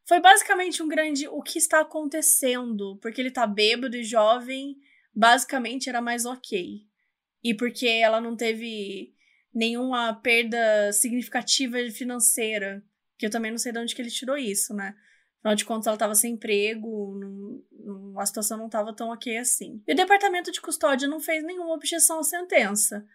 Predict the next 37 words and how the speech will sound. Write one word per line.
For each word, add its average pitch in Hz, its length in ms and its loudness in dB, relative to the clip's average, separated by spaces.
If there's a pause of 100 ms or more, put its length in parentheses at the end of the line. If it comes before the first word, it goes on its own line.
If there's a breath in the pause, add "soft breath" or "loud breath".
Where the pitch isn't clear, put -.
(320 soft breath)
mas 269 320 6
a 311 80 8
promotoria 277 640 -4
fez 320 440 -4
várias, 202 720 0 (140)
é 226 100 -6
claro. - 360 -8 (140)
A 240 80 4
primeira 349 340 4
delas 240 460 4
é 240 80 -2
que 277 140 -6
o - 20 -4
Brock 247 260 2
só - 160 0
ia 311 140 2
ficar 294 220 -4
preso 277 360 -2
três 302 320 -2
meses, 254 540 -4
né? 233 240 -4
Porque 240 300 -10
no 247 100 -6
presídio 262 400 -2
do - 80 -18
condado, 240 640 2 (400 loud breath)
cada 311 280 10
dia 302 200 2
de 320 140 -2
bom 262 180 0
comportamento 233 720 -4
diminui 294 540 -2
um 370 100 -8
dia 294 240 -2
da 294 140 2
sentença 277 460 -2
final, 240 580 0